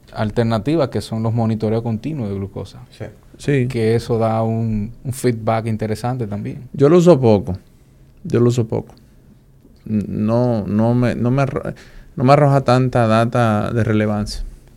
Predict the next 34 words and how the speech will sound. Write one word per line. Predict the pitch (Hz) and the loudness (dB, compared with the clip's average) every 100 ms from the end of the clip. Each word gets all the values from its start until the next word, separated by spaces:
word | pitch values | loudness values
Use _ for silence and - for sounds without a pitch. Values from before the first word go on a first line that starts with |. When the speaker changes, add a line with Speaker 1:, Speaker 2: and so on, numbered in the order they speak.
| - | -14
Speaker 1:
Bueno, | 139 117 | -12 -6
pero | 110 | -4
tú | 117 | -2
tienes | 131 139 | 0 0
un | |
paciente | 139 127 139 123 120 | 0 -2 -2 -2 -2
con | 117 | -2
una | 117 | -2
insulina | 120 113 117 117 | -4 -2 -2 0
normal | 110 104 113 110 | 0 0 0 0
y | |
una | 107 110 | 0 -2
glicemia | 107 - 107 107 104 | -2 -4 -4 -2 -2
rayando | 107 95 107 101 101 | -4 -4 -4 -4 -4
ahí | 95 92 | -6 -6
y | 110 | -8
está | - | -6
haciendo | 113 - 117 107 | -6 -4 -4 -2
todo | 117 110 | -2 -2
por | 110 | -2
las | 101 | -4
rayas. | 98 92 92 107 - - - | -4 -8 -10 -16 -20 -20 0
Speaker 3:
Yo | 120 | 2
tengo | 143 156 | 4 4
pacientes | 151 147 135 | 4 4 2
con | 120 | 2
Speaker 1:
Y | |
Speaker 3:
hemo-, | 117 113 - | 2 0 -2
eh, | 120 | 0
oye, | 113 131 | 0 0
con | - 120 117 | -4 -4 -2
hemoglobina | 120 120 113 120 156 | 0 2 2 2 0
glicosilada | 165 156 135 139 143 | -2 0 0 0 0
normal, | 135 107 104 107 | -2 -2 -2 -4